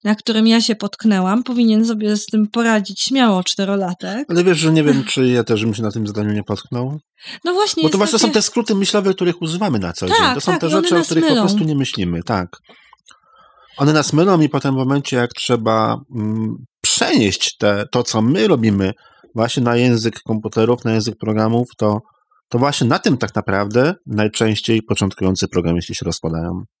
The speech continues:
Speaker 1: I tu bardzo ciekawe są te ćwiczenia i chociaż tak naprawdę jak już się rozwiąże, to mówi się, jakie to proste, przecież to jest zupełnie logiczne, ale są podchwytliwe.
Speaker 2: Są podchwytliwe, tak.
Speaker 1: Są podchwytliwe.
Speaker 2: Mhm.
Speaker 1: Jest tutaj jeszcze jedna rzecz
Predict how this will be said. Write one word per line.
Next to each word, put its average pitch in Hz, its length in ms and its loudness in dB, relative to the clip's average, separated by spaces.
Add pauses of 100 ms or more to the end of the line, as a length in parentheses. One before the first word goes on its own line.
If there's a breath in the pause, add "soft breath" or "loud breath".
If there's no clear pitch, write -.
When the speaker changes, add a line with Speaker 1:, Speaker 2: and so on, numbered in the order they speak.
(280)
Speaker 1:
I 247 100 0
tu 302 140 0
bardzo 302 300 0
ciekawe 370 380 0
są 277 160 0
te 254 120 0
ćwiczenia 233 680 0
i 269 80 -6
chociaż 302 420 -2 (600 loud breath)
tak 269 160 0
naprawdę 285 460 -2
jak 277 220 0
już 277 120 -2
się 262 520 0 (260)
rozwiąże, 262 640 2
to 269 100 0
mówi 254 240 -2
się, 247 160 0
jakie 269 440 0
to 330 140 -2
proste, 320 420 2
przecież - 340 -2
to 339 80 2
jest 302 160 2
zupełnie 311 420 2
logiczne, 220 600 0 (360 loud breath)
ale 247 460 2
są 392 240 0
podchwytliwe. 240 800 0
Speaker 2:
Są 101 160 0
podchwytliwe, 107 520 0
tak. 104 220 0
Speaker 1:
Są 339 60 -2
podchwytliwe. 247 760 -2
Speaker 2:
Mhm. 175 140 -8 (640 loud breath)
Speaker 1:
Jest 302 220 0
tutaj 294 260 2
jeszcze 285 280 2
jedna 285 340 2
rzecz 233 360 0